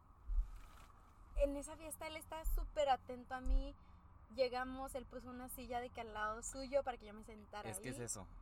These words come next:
Speaker 2: lo notas luego, luego.
Speaker 1: Exacto,
Speaker 2: Yo siempre
Speaker 1: exacto.
Speaker 2: les digo lo mismo a toda, a todos mis conocidos, a todos mis amigos. Fíjate en el lenguaje corporal. O sea,
Speaker 1: Eh,
Speaker 2: una
Speaker 1: sí,
Speaker 2: persona te
Speaker 1: es,
Speaker 2: lo da,
Speaker 1: ajá,
Speaker 2: te lo da.
Speaker 1: exacto, exacto.
Speaker 2: Te fijas en sus pies y te están apuntando, es que te está poniendo atención, aunque no te esté viendo.
Speaker 1: Ajá.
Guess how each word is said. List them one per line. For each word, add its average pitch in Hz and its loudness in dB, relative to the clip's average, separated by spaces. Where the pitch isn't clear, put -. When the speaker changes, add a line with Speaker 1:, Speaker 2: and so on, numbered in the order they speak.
Speaker 2:
lo 104 0
notas 110 -2
luego, 113 -2
luego. 101 -4
Speaker 1:
Exacto, - -6
Speaker 2:
Yo 123 2
siempre 143 0
Speaker 1:
exacto. 143 4
Speaker 2:
les 117 -2
digo 120 0
lo 113 0
mismo 120 6
a 165 -2
toda, 131 4
a 113 2
todos 143 -2
mis 156 -6
conocidos, 110 -6
a 120 -12
todos 107 -10
mis 107 -12
amigos. 98 -12
Fíjate 131 -2
en 107 -6
el 101 -6
lenguaje 95 -6
corporal. 87 -12
O - -14
sea, - -2
Speaker 1:
Eh, - 4
Speaker 2:
una 127 0
Speaker 1:
sí, 135 -2
Speaker 2:
persona 127 0
te 302 10
Speaker 1:
es, - 6
Speaker 2:
lo 131 8
da, 135 12
Speaker 1:
ajá, - -2
Speaker 2:
te 131 6
lo 123 4
da. 127 8
Speaker 1:
exacto, - -2
exacto. 403 -4
Speaker 2:
Te 123 4
fijas 135 -4
en 151 -4
sus 120 -12
pies 127 -2
y 127 -10
te 110 -10
están 117 -6
apuntando, 117 -6
es 113 -12
que 104 -12
te 98 -14
está 101 -8
poniendo 98 -8
atención, 92 -12
aunque 104 -6
no 107 -8
te 117 -14
esté 107 -6
viendo. 98 -8
Speaker 1:
Ajá. 226 -10